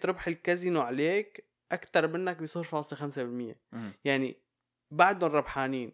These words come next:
Speaker 1: على أي صفر فاصلة خمسة بالمية، يمكن أنت تقول قليل، بس إذا في
Speaker 2: إيه، على كمية
Speaker 1: ألفات
Speaker 2: الناس
Speaker 1: العالم،
Speaker 2: اللي، إيه.
Speaker 1: إيه، يعني، عندهم احتمال هن، آه، خمسين ف-، ونص، أنت عندك تسعة وأربعين ونص.
Speaker 2: مم.
Speaker 1: أنا كتربح.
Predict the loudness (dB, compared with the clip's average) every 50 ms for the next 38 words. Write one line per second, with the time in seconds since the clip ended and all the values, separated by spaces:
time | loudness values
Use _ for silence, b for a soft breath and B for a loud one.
0 | _ -6 -2 0 0 0 -2 -4 -8 -8 -4 -2 -2 -2 -4 -6 -12 -10 -8 -8
1 | -6 -4 -4 -4 -4 -4 -4 -6 -6 -6 -6 -8 -8 -6 -6 -6 -6 -6 -8 -8
2 | -8 -10 -10 -12 -14 -14 -14 -12 -12 -12 -12 -12 -10 -6 -2 0 2 2 2 2
3 | 0 -4 -6 -8 -6 -4 0 2 2 2 4 6 6 8 8 8 6 6 6 6
4 | 6 6 8 8 6 4 2 0 0 2 2 2 0 -2 -4 -4 0 4 6 8
5 | 8 6 6 2 -4 -10 -10 -10 -6 -2 0 0 2 2 0 -2 -4 -6 -4 -2
6 | -2 -2 -2 -2 -2 0 0 0 -2 -4 -6 -12 _ _ _ _ _ _ _ _
7 | _ _ _ -10 -8 -6 -6 -6 -6 -6 -6 -6 -8 -12 _ _ _ _ _ -16
8 | -10 -8 -6 -6 -6 -6 -2 0 2 2 2 0 -2 -4 -8 -12 -20 -18 -14 -12
9 | -10 -10 -10 -8 -4 -2 -2 -2 -2 -4 -6 -8 -8 -6 -4 -4 -4 -2 -4 -8
10 | -10 -10 -6 -2 0 0 0 0 -2 -4 -6 -6 -6 -6 -8 -10 -12 -14 -20 -20
11 | _ _ -14 -14 -12 -12 -10 -10 -10 -10 -10 -10 -10 -10 -8 -8 -10